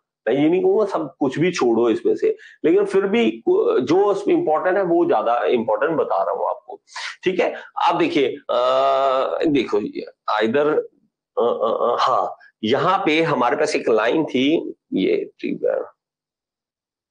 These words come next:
यहाँ पे एक लाइन है, एक सेकंड रुकना बेटा। हाँ, ये रहा,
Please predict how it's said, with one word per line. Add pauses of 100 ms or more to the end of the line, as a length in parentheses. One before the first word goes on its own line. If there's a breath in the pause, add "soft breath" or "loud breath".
(1200)
यहाँ
पे
एक
लाइन
है,
एक
सेकंड
रुकना
बेटा। (1200)
हाँ,
ये
रहा,